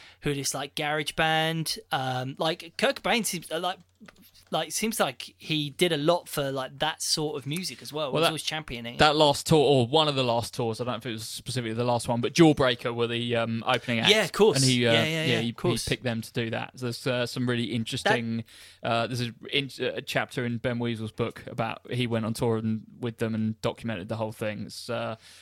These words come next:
Speaker 2: super
Speaker 1: That,
Speaker 2: interesting.
Speaker 1: um, that Jawbreaker documentary, for people who are interested, is on Amazon Prime now, um, and is worth a watch. I put on a screening of it, uh, in Brighton,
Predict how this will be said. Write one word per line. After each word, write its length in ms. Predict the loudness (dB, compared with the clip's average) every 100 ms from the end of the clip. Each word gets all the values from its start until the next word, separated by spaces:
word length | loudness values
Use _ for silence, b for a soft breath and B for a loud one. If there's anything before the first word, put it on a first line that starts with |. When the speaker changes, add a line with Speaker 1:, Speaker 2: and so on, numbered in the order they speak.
| B
Speaker 2:
super 420 | 4 4 6 4
Speaker 1:
That, 220 | 4 2 2
Speaker 2:
interesting. 100 | -2
Speaker 1:
um, 380 | -2 -4 -6 -10 _ _ _ -2
that 180 | 0 2
Jawbreaker 460 | 2 2 0 0
documentary, 600 | -6 -6 -6 -8 -6 -8 -6
for 240 | -6 -6
people 360 | -4 -6 -4 -2
who 140 | -2
are 260 | -2 -6 -8
interested, 680 | -10 -10 -8 -8 -10 -14 -14
is 420 | -8 -6 -6 -8 -6
on 480 | -4 -2 -2 -4 -8 -8
Amazon 280 | -8 -8
Prime 320 | -6 -4 -4 -6
now, 300 | -12 -12 -16 _
um, 640 | -12 -8 -8 -10 -12 -14 -16 -14
and 360 | -12 -12 -12
is 240 | -12 -10 -6
worth 220 | -8 -8
a 20 |
watch. 380 | -10 -10 -10 -8
I 120 | -6 -4
put 240 | -4 -6
on 100 | -6
a 20 |
screening 440 | -6 -4 -6 -6 -10
of 100 | -10
it, 220 | -12 -14 B B B B -6
uh, 460 | -6 -6 -8 -10 -12 -12
in 200 | -10 -6
Brighton, 640 | -4 -4 -4 -12 -12